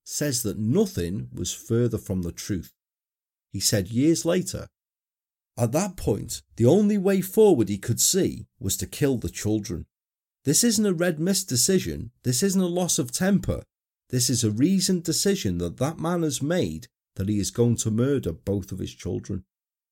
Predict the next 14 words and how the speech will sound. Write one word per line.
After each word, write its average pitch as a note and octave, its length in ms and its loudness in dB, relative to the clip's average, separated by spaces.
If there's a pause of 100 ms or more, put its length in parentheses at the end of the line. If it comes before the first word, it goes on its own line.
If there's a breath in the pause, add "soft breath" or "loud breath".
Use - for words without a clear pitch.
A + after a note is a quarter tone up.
(1080)
I A2 100 0
would A2 140 0
have G2+ 100 -4
said G2+ 240 -4
the G2+ 80 -6
decision G2 560 -4
was F#2+ 180 -6
made G2 280 -2
long A2+ 400 0
before F2 380 -6
that - 200 -12
moment, F2+ 540 -10 (260)
wouldn't G2+ 240 -6
you? G#2 220 -8